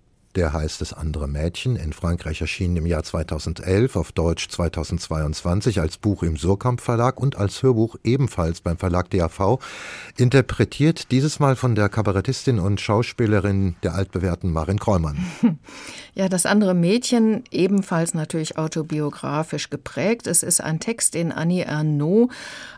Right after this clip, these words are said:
Speaker 2: an die verstorbene Schwester schreibt. Eine Schwester, die vor Annies Geburt an Diphtherie gestorben ist, die Annie nie kennenlernte und von der sie lange auch gar nichts wusste, bis sich ihre Mutter am Gartenzaun im Gespräch mit einer Kundin verplappert,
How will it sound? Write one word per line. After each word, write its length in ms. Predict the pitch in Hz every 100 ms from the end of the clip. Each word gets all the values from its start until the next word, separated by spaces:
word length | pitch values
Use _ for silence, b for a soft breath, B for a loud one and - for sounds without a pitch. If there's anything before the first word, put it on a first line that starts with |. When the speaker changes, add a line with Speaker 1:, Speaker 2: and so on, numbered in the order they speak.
| -
Speaker 2:
an 320 | 175 208 220
die 240 | 180 202
verstorbene 800 | 202 180 180 - 156 202 185 175
Schwester 560 | - 165 190 - 139 123
schreibt. 640 | - 120 117 123 123 -
Eine 200 | 156 160
Schwester, 460 | - 185 - 202 170
die 180 | 170
vor 400 | 180 - 220 214
Annies 460 | - 202 202 190 -
Geburt 600 | 175 170 165 214 220 -
an 300 | 165 170 175
Diphtherie 440 | 165 - 196 226 254
gestorben 580 | - - 104 120 -
ist, 280 | - 214 - B B B B
die 120 | 190
Annie 320 | 143 170 185 208
nie 220 | 202 208
kennenlernte 1000 | - 254 349 160 139 131 131 151 185 -
und 200 | 165 -
von 200 | 170 156
der 220 | 175 202
sie 140 | 196
lange 400 | 165 156 214 -
auch 180 | - -
gar 160 | 151 170
nichts 400 | 156 - 165 170
wusste, 500 | 294 - - 92 - B B B -
bis 260 | 202 254 -
sich 300 | 220 214 - -
ihre 320 | 185 180 165
Mutter 320 | 160 254 247
am 180 | 131 156
Gartenzaun 800 | 139 185 - 143 - 143 143 196
im 160 | -
Gespräch 500 | 151 - - 156 190
mit 200 | 165 -
einer 240 | 120 143 139
Kundin 460 | - 202 196 151
verplappert, 800 | 147 147 - 147 151 - 233 -